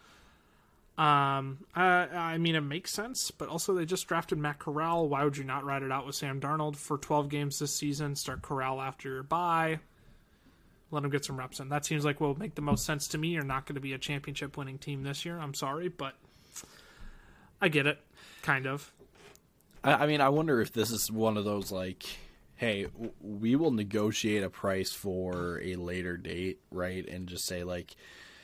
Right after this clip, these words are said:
Speaker 2: "If this date comes around, call me again and we'll talk about it," right? But, like, it could, it, just for simplicity's sake, it could be,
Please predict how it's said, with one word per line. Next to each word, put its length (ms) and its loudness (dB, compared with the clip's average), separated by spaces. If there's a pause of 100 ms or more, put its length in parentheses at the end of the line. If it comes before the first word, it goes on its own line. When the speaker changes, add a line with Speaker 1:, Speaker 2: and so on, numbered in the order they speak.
(500)
Speaker 2:
"If 60 -12
this 160 8
date 220 8
comes 260 4
around, 560 4 (200)
call 220 2
me 180 2
again 400 -2 (100)
and 180 -6
we'll 100 -4
talk 360 0
about 280 -4
it," 80 -8
right? 280 -6
But, 100 -4
like, 360 -6 (520)
it 140 -2
could, 380 2
it, 200 -2 (880)
just 200 -4
for 160 -4
simplicity's 840 -6
sake, 300 -8
it 140 -6
could 120 -4
be, 320 -6